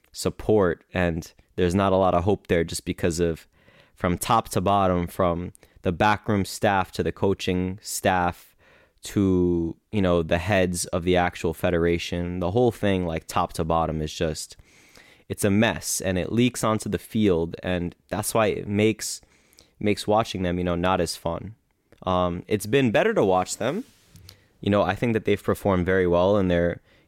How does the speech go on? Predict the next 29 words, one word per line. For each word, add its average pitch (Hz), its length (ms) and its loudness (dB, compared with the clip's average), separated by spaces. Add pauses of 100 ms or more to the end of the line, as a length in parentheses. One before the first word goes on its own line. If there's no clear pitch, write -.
in 90 100 -2
their 90 140 2
group 87 360 0 (200)
with 90 340 -2 (160)
the 92 220 -2
Netherlands 90 480 2
and 82 120 -4
France, 85 360 -4
and 92 80 -4
they 85 100 0
arguably 95 440 0
should - 160 -2
have 78 80 -2
beat 117 160 -4
France, - 640 -10
uh, 85 140 -2
if 90 140 -8
not 85 160 -2
for 82 120 -4
a 78 40 -4
dodgy 82 520 -2
penalty 90 420 -4
retake. 87 560 -4 (800)
They - 60 -16
could 120 120 -2
have 95 100 0
beat 131 160 0
France, 85 380 -4
so 92 400 0